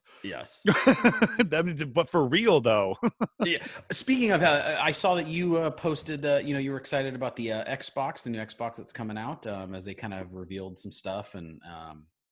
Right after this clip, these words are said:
Speaker 1: and all that.
Speaker 2: Yeah.
Speaker 1: I'm excited about the new PlayStation, and I was just kinda wondering if you're a, uh,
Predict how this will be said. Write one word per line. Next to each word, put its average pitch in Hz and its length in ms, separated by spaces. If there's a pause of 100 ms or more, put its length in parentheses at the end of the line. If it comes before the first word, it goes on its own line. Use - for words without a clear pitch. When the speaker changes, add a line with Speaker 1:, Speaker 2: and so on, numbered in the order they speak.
(120)
Speaker 1:
and 95 80
all 92 120
that. 101 100
Speaker 2:
Yeah. 104 200
Speaker 1:
I'm 175 240
excited 123 440
about 107 180
the 104 60
new 95 160 (200)
PlayStation, 98 960 (600)
and 113 100
I 120 80
was 131 140
just 127 180
kinda 135 160
wondering 127 480
if 110 140
you're 127 320
a, 110 320
uh, 95 240